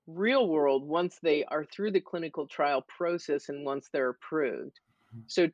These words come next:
Speaker 1: to me, that, I think, i-, is a bit of an untapped resource. I'd love to hear Lillian's current thoughts on it, but that's a lot of what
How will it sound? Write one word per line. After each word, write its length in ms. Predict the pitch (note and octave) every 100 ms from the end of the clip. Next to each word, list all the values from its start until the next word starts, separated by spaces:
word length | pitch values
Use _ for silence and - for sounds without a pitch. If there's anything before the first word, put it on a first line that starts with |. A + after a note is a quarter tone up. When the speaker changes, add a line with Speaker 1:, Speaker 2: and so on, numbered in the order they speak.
| - -
Speaker 1:
to 100 | G3+
me, 440 | G#3 B3 A3 F3+ D3+
that, 400 | E3 E3+ G3 D#3+ - -
I 100 | D#3 -
think, 280 | E3+ D#3+ D3 _ -
i-, 180 | - - _ _
is 340 | F3 E3 D#3 -
a 100 | E3
bit 300 | D3 F3+ F#3+
of 100 | F#3+ D#3+
an 100 | B2
untapped 520 | D#3+ D#3+ E3+ D3+ -
resource. 640 | D#3 D#3+ F3+ A3+ A#3 A#3+ -
I'd 80 | D3+
love 200 | D#3 D#3+
to 80 | D#3+
hear 200 | D#3 E3
Lillian's 580 | D#3 D3+ D#3 E3 D3+ D3
current 320 | - D#3+ - -
thoughts 320 | E3+ F3 -
on 160 | D3 C#3
it, 100 | -
but 80 | D3+
that's 260 | G3 G3+ -
a 40 |
lot 340 | D#3 D#3 D#3 F3
of 140 | D3+
what 160 | D3